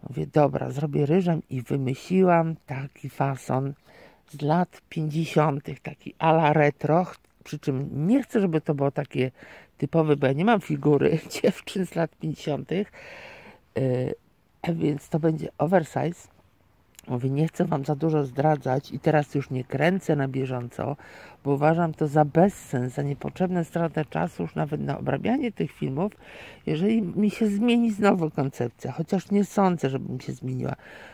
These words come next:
Już w najgorszym wypadku to ja to będę tu nosiła, przecież ja tu całe lato spędzam w tym ogrodzie i mówię, jak ją skończę i będzie ładna,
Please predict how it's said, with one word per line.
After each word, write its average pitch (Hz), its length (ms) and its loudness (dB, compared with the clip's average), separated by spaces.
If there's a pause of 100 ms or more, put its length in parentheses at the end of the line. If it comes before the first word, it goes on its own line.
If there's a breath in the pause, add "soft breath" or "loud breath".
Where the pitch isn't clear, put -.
(120 loud breath)
Już 151 160 0
w - 20 -2
najgorszym 170 800 2
wypadku 147 560 0
to - 160 -4
ja 160 200 2
to - 140 -2
będę 147 340 0
tu 160 240 -4
nosiła, 139 460 -2
przecież 147 260 -14
ja 151 100 -2
tu - 220 -10
całe 180 400 4
lato 170 320 2
spędzam 160 460 -4
w - 60 -16
tym 151 180 -4
ogrodzie 127 580 -4 (360 loud breath)
i 170 100 4
mówię, 170 180 4
jak 170 260 4
ją 156 240 4
skończę 180 760 0 (580 loud breath)
i 151 60 -4
będzie 185 380 2
ładna, 135 600 2